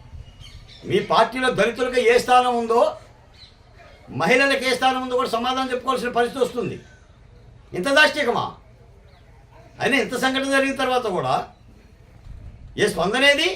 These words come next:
స్పందించాల్సిన నాయకులు స్పందించాలి కదా. జనసేనలో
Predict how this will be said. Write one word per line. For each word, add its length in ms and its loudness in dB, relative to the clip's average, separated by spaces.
స్పందించాల్సిన 680 -2
నాయకులు 280 0
స్పందించాలి 500 -2
కదా. 200 2
జనసేనలో 520 0